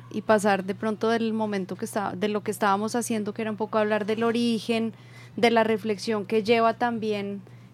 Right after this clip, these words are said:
el tema de la memoria y la situación en la que está en la ciudad, que es una, es una situación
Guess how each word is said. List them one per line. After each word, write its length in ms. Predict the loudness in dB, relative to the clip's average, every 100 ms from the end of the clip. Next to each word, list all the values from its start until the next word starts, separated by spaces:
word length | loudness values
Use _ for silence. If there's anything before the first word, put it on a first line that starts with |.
| 0
el 260 | 2 4
tema 220 | 4 4 4
de 60 |
la 120 | 4
memoria 340 | 4 2 0 2
y 20 |
la 120 | 2
situación 520 | 2 -2 -2 -2 -2
en 120 | 0 0
la 80 |
que 120 | 0 -2
está 200 | -2 -2
en 100 | 0
la 120 | 0
ciudad, 300 | 2 4 2
que 80 | -2
es 100 | -8
una, 320 | -6 -4 -4
es 200 | -6 -4
una 220 | -4 -4
situación 760 | -4 -4 -4 -4 -4 -4 -4